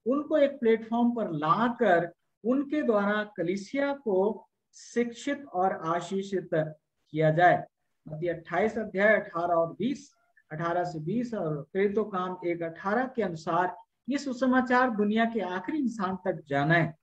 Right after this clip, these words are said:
और मैं दिल से धन्यवाद देता हूँ इस कोरोना के लिए, जिसने आज हमारी पहुंच को दुनिया के आखिरी सिरे तक पहुंचा दिया है। हम बहुत कम खर्च करके बहुत अधिक लोगों तक सक्रिय रूप से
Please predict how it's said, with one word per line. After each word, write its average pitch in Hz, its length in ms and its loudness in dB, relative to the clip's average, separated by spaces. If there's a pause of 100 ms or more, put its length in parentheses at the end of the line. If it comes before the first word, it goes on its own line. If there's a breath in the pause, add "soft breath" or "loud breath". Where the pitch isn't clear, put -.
(400)
और 247 220 6
मैं 240 340 4
दिल 233 160 2
से 262 160 -6
धन्यवाद 190 460 2
देता 220 300 2
हूँ 220 160 2
इस 220 120 -6 (180)
कोरोना 254 480 4
के 226 80 2
लिए, 196 240 6 (760)
जिसने 294 420 0
आज 233 460 2
हमारी 220 360 2
पहुंच 254 560 -4
को 226 240 2
दुनिया 202 380 2
के 196 240 -4 (340 loud breath)
आखिरी 190 380 -2
सिरे 180 280 0
तक 180 340 0 (500)
पहुंचा 165 400 0
दिया 160 320 4
है। - 200 0 (340)
हम 262 200 -4
बहुत 294 500 0
कम 277 300 -2
खर्च 214 340 -2
करके 202 540 2 (400)
बहुत 262 400 -4
अधिक 196 340 -2
लोगों 196 400 0
तक 190 280 -6
सक्रिय 226 560 -2
रूप 190 320 -2
से 190 80 -4